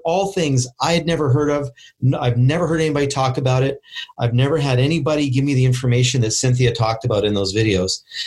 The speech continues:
So, um, I was really excited after that. I thought, "Man, this is great. This is gonna kinda change," 'cause I've been kinda spinning my wheels, just trying to figure it out, like, trying different things. And, and I just, I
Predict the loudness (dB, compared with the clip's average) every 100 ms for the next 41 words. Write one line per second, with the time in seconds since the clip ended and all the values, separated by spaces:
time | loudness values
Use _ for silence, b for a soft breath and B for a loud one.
0 | B -8 -2 2 2 -2 -2 0 0 0
1 | 0 -2 -8 -6 -2 -2 -2 -2 -2 -2
2 | -2 0 0 -2 -2 -2 0 0 0 0
3 | 0 0 2 0 -2 -2 0 0 0 0
4 | 0 0 -2 B B B 0 0 2 0
5 | -2 -2 0 -2 -2 0 0 0 -2 -2
6 | 0 0 0 0 0 -2 -2 -4 -2 -2
7 | -2 -2 -2 0 0 0 0 -2 -4 B
8 | B B -4 0 0 0 0 -4 -2 0
9 | 0 2 0 0 B B B B 0 2
10 | 2 -2 -2 -2